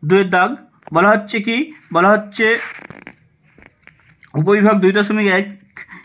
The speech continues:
এতে বলা হচ্ছে, একটি বাক্যে উত্তর দাও। বঙ্গদর্শন সাময়িকপত্র কে প্রবর্তন করেন? উত্তর হবে বঙ্গদর্শন সাময়িকপত্র কে প্রবর্তন করেন?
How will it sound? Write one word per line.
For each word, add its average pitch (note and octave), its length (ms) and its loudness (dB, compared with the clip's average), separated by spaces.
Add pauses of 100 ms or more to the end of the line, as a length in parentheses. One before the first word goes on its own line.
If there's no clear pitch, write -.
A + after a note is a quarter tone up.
(140)
এতে F#3 180 0
বলা G3+ 160 4
হচ্ছে, G#3+ 200 -2
একটি F#3+ 260 -4
বাক্যে G#3+ 260 0
উত্তর G3+ 260 0
দাও। F#3 380 0 (440)
বঙ্গদর্শন A3+ 720 0 (440)
সাময়িকপত্র A3 880 0 (400)
কে A3 440 -4 (280)
প্রবর্তন G3 460 0
করেন? B2+ 320 -2 (180)
উত্তর F#3+ 260 0
হবে G#3+ 220 0 (240)
বঙ্গদর্শন G#3 680 -2 (300)
সাময়িকপত্র G3+ 560 -2
কে G#3 140 -4
প্রবর্তন G#3+ 380 -4
করেন? B3 300 -2